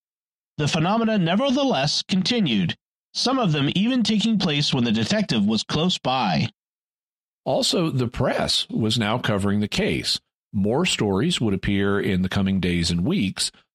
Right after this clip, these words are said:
Speaker 2: On Wednesday, February twelfth, Newsday carried the following story, and it mentions Air Force Base Mitchell Field in Long Island, New York.
Speaker 1: Two more bottles blow tops at Long Island House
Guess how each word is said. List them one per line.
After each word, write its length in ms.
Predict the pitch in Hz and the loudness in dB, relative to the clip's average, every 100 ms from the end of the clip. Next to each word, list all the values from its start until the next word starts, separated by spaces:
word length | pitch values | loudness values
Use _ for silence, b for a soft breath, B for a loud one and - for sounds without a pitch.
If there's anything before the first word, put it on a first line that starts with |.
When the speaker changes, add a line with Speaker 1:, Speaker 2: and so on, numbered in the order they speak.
| _ _ | _ _
Speaker 2:
On 540 | - 107 104 104 98 107 | -4 -2 0 0 -2 -2
Wednesday, 540 | 107 117 127 135 196 | 0 0 0 0 -2
February 540 | 254 - 90 95 90 90 | -2 -2 0 0 0 0
twelfth, 420 | - 90 131 - - | 0 0 0 -4 -6
Newsday 720 | 107 202 254 143 85 64 - - | -2 0 0 0 -2 -2 -6 -8
carried 340 | - 104 110 | -2 0 0
the 60 | 113 | -2
following 440 | - 92 90 92 | -2 0 2 0
story, 540 | 98 - 190 92 64 67 | 0 -2 0 0 -4 -4
and 220 | 98 98 | -2 -2
it 100 | 98 | -2
mentions 480 | 147 196 - 127 120 | -2 0 0 0 0
Air 220 | - 135 | 0 -2
Force 320 | 131 123 117 | 0 0 -2
Base 360 | - 107 107 - | -2 0 0 0
Mitchell 360 | 110 117 107 | 0 0 -2
Field 540 | 90 - 226 98 95 92 b _ | -2 -2 0 0 0 -4 b _
in 160 | - 113 | -4 0
Long 260 | 110 101 98 | 0 0 0
Island, 320 | 90 85 85 | 0 2 0
New 80 | 82 | 0
York. 500 | 113 147 - - - _ _ _ _ _ _ _ _ | 0 0 -2 -6 -20 _ _ _ _ _ _ _ _
Speaker 1:
Two 200 | - 247 | -2 0
more 280 | 254 262 277 | 2 2 2
bottles 420 | 160 127 131 143 | 2 0 0 0
blow 280 | 117 131 220 | -2 -2 -2
tops 460 | 240 202 170 170 - | 0 0 0 0 0
at 180 | 120 110 | 0 0
Long 360 | 113 175 233 | 0 0 2
Island 360 | 196 196 196 165 | 2 2 2 2
House 440 | 165 131 90 - | 2 0 0 -2